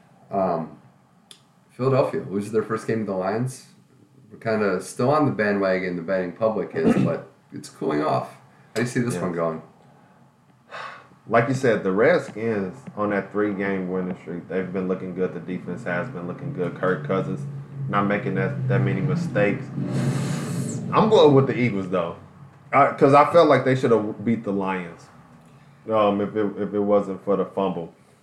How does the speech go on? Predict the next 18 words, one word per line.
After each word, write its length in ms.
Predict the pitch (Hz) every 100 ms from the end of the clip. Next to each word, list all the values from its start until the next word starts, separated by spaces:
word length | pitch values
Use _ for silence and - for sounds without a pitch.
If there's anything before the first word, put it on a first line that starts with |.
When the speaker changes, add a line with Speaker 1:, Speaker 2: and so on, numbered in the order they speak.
| _
Speaker 1:
This 220 | 104 123 143
is 140 | 123
the 100 | 101
Speaker 2:
So, 140 | 117 113 107
Speaker 1:
classic, 200 | - -
Speaker 2:
and 100 | 113
Speaker 1:
yeah. 60 | 117
Speaker 2:
then 160 | 123
the 340 | 120 98 - 120
Eagles 240 | 131 117
defense, 480 | 98 117 113 107 98
let's 220 | 123 175
really 300 | 127 147 143
see 280 | 127 - 131
if 140 | 113 107
they're 160 | 110 98
that 280 | 107 92
good. 340 | 98 107 104